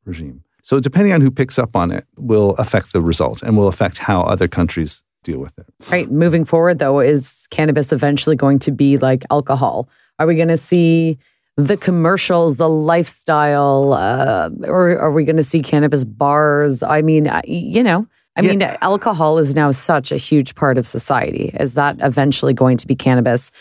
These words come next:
Speaker 2: once restrictions are sort of loosened?
Speaker 1: Yeah, you know, I, I don't know about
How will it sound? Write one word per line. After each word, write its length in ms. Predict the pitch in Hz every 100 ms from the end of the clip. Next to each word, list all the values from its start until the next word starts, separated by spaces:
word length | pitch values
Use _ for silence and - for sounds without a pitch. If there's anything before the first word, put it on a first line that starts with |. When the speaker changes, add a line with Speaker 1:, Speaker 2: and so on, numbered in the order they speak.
| _
Speaker 2:
once 260 | 160 190 -
restrictions 760 | 170 - 165 - 147 135 117 -
are 380 | 143 135 135 127 -
sort 220 | - 127
of 80 | 127
loosened? 720 | 123 139 131 135 120 113 _ _ _
Speaker 1:
Yeah, 380 | 156 170 180 165
you 160 | 147
know, 240 | 160 170 160
I, 120 | 117 - - - -
I 60 | 180
don't 180 | 440 190
know 240 | 190 190
about 380 | 165 139 127